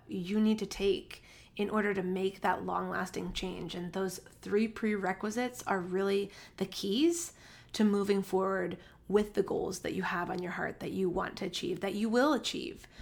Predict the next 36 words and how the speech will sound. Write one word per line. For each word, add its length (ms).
We 100
just 320
have 180
to 280
lay 280
the 120
foundation. 840
So 260
if 220
you're 180
interested 480
in 160
joining 360
this 180
course, 340
I 60
would 100
absolutely 440
love 360
to 100
have 360
you. 260
You 400
will 180
join 480
an 140
incredible 560
group 260
of 160
like-minded 460
women 560
as 200
part 240
of 80
this 200
course 500